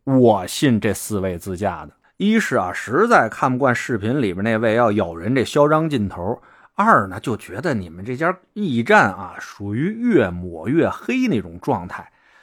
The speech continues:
甭管是停车费，还是什么玉石采集费，是谁允许你们收的？你们有这资质吗？你们有这个权利吗？而且有没有明码标价呢？有没有提前告知呢？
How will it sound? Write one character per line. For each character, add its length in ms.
甭 320
管 280
是 180
停 400
车 260
费， 280
还 420
是 180
什 140
么 140
玉 340
石 420
采 440
集 340
费， 280
是 140
谁 360
允 400
许 200
你 80
们 140
收 320
的？ 140
你 120
们 200
有 240
这 200
资 460
质 320
吗？ 60
你 160
们 180
有 240
这 240
个 140
权 840
利 240
吗？ 240
而 240
且 240
有 180
没 140
有 140
明 180
码 160
标 220
价 240
呢？ 140
有 320
没 180
有 180
提 240
前 280
告 200
知 320
呢？ 140